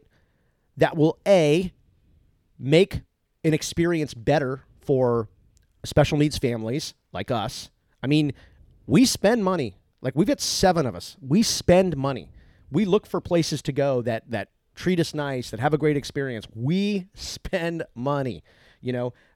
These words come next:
But two, B, for the company, you'll also make, uh, you also make money.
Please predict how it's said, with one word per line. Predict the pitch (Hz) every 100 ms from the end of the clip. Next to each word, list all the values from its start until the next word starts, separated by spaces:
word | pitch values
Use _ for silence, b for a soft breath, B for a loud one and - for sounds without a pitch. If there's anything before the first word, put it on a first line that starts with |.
| _
But | 131 156 - 160 147
two, | - 254 254 202 226 - 151
B, | 180 233 190 170
for | -
the | 151
company, | 147 139 143 143 _ _ -
you'll | 147 -
also | 156 170 - 180 175 -
make, | 135 143 151 - _ _ _
uh, | 117 113 117 113 110 - _
you | 135 135
also | 151 202
make | 214
money. | 277 359